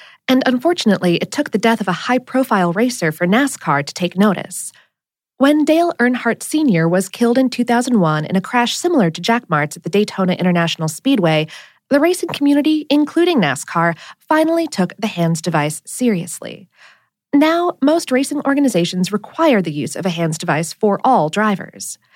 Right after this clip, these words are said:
The hands device is specifically designed to prevent basilar skull fractures. Those injuries are caused when a car suddenly decelerates. In Earnhardt's fatal crash at Daytona, for instance,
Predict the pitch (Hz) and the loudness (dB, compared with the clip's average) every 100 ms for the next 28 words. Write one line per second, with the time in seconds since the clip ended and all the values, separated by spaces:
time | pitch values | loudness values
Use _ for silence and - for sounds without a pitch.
0 | - _ _ _ _ _ - 311 359 403 | -20 _ _ _ _ _ 0 0 2 -2
1 | 381 269 220 - 240 247 - 269 311 339 | 0 2 2 0 -2 -4 -4 -4 -2 0
2 | 349 294 208 175 180 180 - - - 214 | 0 2 2 2 0 -4 -10 -10 -2 2
3 | 294 294 - 196 240 247 262 277 269 - | 2 0 -6 -2 -2 0 0 0 -2 0
4 | 202 196 - - - - - 165 - - | 0 0 -4 -12 -10 -12 -14 -16 -16 -20
5 | _ - 359 349 311 302 311 302 302 - | _ 2 2 2 0 0 0 0 -2 0
6 | 165 165 180 185 - 254 247 - 254 175 | 0 0 -4 -4 0 0 0 -2 0 2
7 | 165 170 160 160 - 220 165 - - - | 2 0 0 -2 0 0 0 -4 -16 -16
8 | - - - _ _ - 262 311 370 320 | -16 -18 -20 _ _ -2 2 2 0 0
9 | 320 - - 220 269 - 185 - - 220 | -2 -2 2 2 2 -2 -2 -2 -2 -2
10 | 220 175 160 151 156 151 160 165 170 | 0 0 0 -2 -6 -8 -4 -4 -4